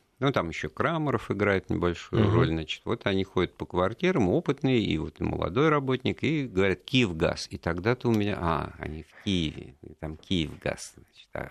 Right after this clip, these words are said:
Speaker 1: это в Москве". Мосгаз, и это все, э, на несколько лет это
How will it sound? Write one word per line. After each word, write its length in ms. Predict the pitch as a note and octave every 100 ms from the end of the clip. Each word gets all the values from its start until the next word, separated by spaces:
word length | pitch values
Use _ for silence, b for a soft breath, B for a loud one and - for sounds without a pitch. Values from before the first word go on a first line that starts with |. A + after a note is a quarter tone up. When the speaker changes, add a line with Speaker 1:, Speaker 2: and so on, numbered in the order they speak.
| -
Speaker 1:
это 200 | - E2+
в 20 |
Москве". 480 | E2+ F2 - D#2+ - B B B B
Мосгаз, 500 | A2+ D#3 C#3+ F#2 D2+
и 40 | F#2+
это 200 | A2 C#3
все, 380 | - E3 E3+ D#3+
э, 400 | C3+ A2 G#2 G2
на 320 | G2 F#2 G2
несколько 440 | A2 - F#2+ -
лет 280 | G2+ F2+ -
это 240 | D#2+ -